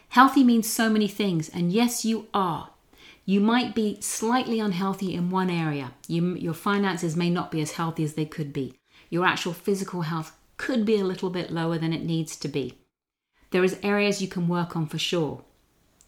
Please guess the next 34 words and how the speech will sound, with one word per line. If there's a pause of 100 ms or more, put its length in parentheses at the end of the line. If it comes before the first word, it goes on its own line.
(240)
But
if
I
ask
you
that
question,
"Am
I
healthy?" (720)
you
need
to
have
a
good
answer
for
it. (960)
Now,
let's
move
on. (400)
Next
question
was, (200)
"Do
I
have
enough
food
in
my
cupboards?"